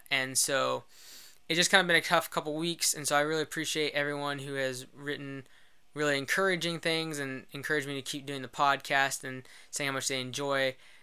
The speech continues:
the content. And so I really, really appreciate that. Last Thursday, which has been a couple days ago, I read through a lot of those emails that I've been getting, oh, getting the past couple weeks, and I really, really appreciate it. Uh, everyone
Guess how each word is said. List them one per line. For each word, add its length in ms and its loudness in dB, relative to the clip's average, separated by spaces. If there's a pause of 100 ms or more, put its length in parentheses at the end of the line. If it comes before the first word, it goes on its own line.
(140)
the 80 -10
content. 640 4
And 80 -6
so 120 6
I 20 10
really, 260 6
really 200 4
appreciate 460 -2
that. 220 8
Last 340 4 (260)
Thursday, 340 0
which 140 -4
has 80 -6
been 80 -8
a 40 -12
couple 220 -4
days 140 -2
ago, 260 0 (640)
I 720 8
read 260 2
through 220 -4
a 20 0
lot 180 6
of 60 0
those 200 -2
emails 400 -4
that 120 -2
I've 100 -4
been 120 -8
getting, 220 -4
oh, 240 -6 (280)
getting 480 2
the 80 -12
past 320 2
couple 180 -10
weeks, 400 -8
and 180 -2
I 80 -2
really, 260 -2
really 240 -2
appreciate 560 0
it. 160 0 (380)
Uh, 180 0
everyone 720 -2